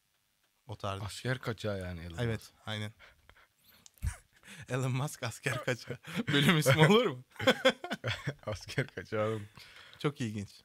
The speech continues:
Speaker 1: Ayrıyeten Elon Musk da Tesla'yı kurmuyor. Bunu da söyleyeyim. Tesla'yı satın alıyor Elon Musk. En başta. Ama Tesla o zamanlar elektrikli araba üretmiyor.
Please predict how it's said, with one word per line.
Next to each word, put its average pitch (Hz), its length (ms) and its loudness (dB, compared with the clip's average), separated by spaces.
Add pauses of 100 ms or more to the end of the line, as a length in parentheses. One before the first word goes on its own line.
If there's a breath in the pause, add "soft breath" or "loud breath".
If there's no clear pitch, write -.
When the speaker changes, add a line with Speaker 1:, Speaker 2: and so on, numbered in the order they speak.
(140)
Speaker 1:
Ayrıyeten 220 640 2
Elon 151 240 2
Musk 175 380 -2
da 170 100 -8
Tesla'yı 170 460 -4
kurmuyor. 147 460 0 (340)
Bunu 123 160 -2
da 117 60 -2
söyleyeyim. 95 360 -10 (1160)
Tesla'yı 139 400 -4
satın - 320 -8
alıyor 95 260 -6
Elon 90 140 -12
Musk. 90 300 -16 (920)
En 110 220 -4
başta. - 380 -10
Ama 127 240 -6
Tesla 120 320 -8
o 117 80 -2
zamanlar 117 400 -2
elektrikli 110 580 -8
araba 101 400 -4
üretmiyor. 95 440 -10